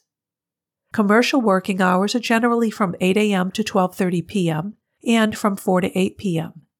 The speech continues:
Markets and restaurants are usually open seven days a week.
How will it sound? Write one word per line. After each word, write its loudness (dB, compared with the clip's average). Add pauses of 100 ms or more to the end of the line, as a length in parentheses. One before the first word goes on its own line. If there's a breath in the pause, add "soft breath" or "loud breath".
(640)
Markets 2
and -2
restaurants 2
are 2
usually 0
open 0
seven -2
days -2
a -4
week. -6